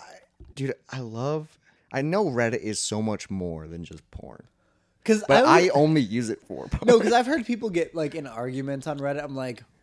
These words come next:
Speaker 2: "Where?" <laughs>
Speaker 1: There's, dude, there's
Speaker 2: Reddit's for everything,
Speaker 1: Yeah,
Speaker 2: yeah.
Speaker 1: you <laughs> literally, you could type in "white emo girl" and there'd be a subreddit for it.
Speaker 2: Yep,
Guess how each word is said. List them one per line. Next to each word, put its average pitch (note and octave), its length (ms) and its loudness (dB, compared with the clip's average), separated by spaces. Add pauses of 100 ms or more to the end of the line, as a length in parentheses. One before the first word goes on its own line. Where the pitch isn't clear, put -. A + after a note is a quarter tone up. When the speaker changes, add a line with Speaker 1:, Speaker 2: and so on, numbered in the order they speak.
(120)
Speaker 2:
"Where?" A2+ 540 -10 (320)
<laughs> - 320 -16
Speaker 1:
There's, G#3+ 220 6
dude, G3+ 260 0
there's F3+ 200 2 (1000)
Speaker 2:
Reddit's D#3+ 340 4
for C#3+ 240 -4
everything, C#3+ 600 0
Speaker 1:
Yeah, G3+ 140 4
Speaker 2:
yeah. B2 300 -2
Speaker 1:
you F3+ 240 -4 (480)
<laughs> - 0 -
literally, E3 400 2
you B2 120 0
could B2 200 -4
type C3+ 320 -4 (160)
in - 140 -4 (880)
"white C#3 520 2
emo C#3+ 300 4
girl" F#2 400 -4
and G2 60 -8
there'd G2+ 100 -6
be G#2 100 -4
a G#2 40 -4
subreddit F2+ 480 -8
for E2 180 -14
it. D#3+ 40 -6
Speaker 2:
Yep, A3+ 220 -4